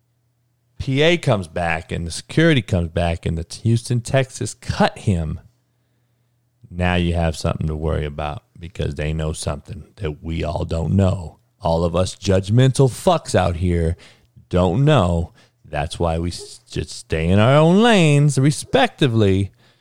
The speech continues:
and do what we do in our professional world. Let's let the other people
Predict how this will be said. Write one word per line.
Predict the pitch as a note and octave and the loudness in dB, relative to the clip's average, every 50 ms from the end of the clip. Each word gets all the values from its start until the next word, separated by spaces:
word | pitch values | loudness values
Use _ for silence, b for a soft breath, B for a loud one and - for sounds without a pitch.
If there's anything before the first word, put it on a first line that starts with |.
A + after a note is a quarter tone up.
| b b b b - | b b b b -4
and | E2 F2 E2+ D#2 - | -2 0 0 -2 0
do | - F2 F#2 G2+ | 2 2 4 4
what | G#2+ G#2 G2 G2 | 4 2 2 2
we | G#2+ G#2+ G#2 | 0 0 0
do | G2 F#2 G2+ G2+ F#2+ F#2 | 0 2 2 4 4 2
in | F2 D#2+ | 2 0
our | D#2 F2 G2 G2+ F#2+ F2+ | 0 2 2 2 2 0
professional | - F2+ E2 - - E2+ D#2+ - - - E2+ D#2+ D#2 | -2 -6 -6 -6 -6 -6 -6 -6 -6 -6 -6 -6 -4
world. | D#2+ D#2+ D#2+ D2 D2+ D2+ G2 G2+ - - _ _ _ _ _ _ _ - | -4 -4 -6 -6 -6 -10 -14 -16 -20 -20 _ _ _ _ _ _ _ -6
Let's | G2+ A2 - - | -6 -6 -2 0
let | B2 G#2+ - | -2 -2 -2
the | - - F2+ F2+ | -2 -6 -4 -2
other | F#2+ F#2+ - | -2 -2 -2
people | - F#2+ F2 - - | -2 -8 -8 -8 -14